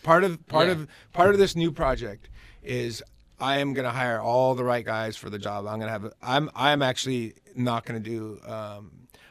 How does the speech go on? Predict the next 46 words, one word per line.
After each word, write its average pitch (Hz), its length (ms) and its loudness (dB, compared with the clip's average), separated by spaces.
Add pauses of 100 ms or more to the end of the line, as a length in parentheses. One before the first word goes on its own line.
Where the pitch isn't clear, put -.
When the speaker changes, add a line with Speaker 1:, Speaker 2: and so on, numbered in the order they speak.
Speaker 1:
I'm 131 120 0
gonna 139 120 2
hire 123 180 2
a 110 40 0
professional 107 460 -6
camera 139 280 -4
crew, 127 420 0
professional 113 480 -8
sound. 131 600 -2
We're, 135 280 0
we're 139 160 0
gonna 160 160 2
do 135 100 -2
this 127 240 2
like 120 180 -2
it's 123 120 -6
going 120 260 -2
on 104 160 -6
the 95 80 -12
Discovery 92 440 -12
Channel. 90 320 -14 (340)
We're, 135 200 2
we're 135 160 0
not, 139 240 2
'cause 127 200 -8
this, 165 180 2 (140)
this, 147 220 -2
this 156 220 -4
first 165 300 -2
one 123 260 -2 (200)
is 123 420 0
gonna 117 200 -4
be 110 460 -4
the 104 480 -6
pi-, - 160 -14 (120)
the 107 180 -12
pilot, 123 540 -2
the, 104 240 -8 (320)
the 123 60 -6
sizzle 151 380 6
reel, 135 320 6
whatever 139 220 2
you 135 100 4
wanna 123 200 0
call 117 240 -4
it. 92 100 -14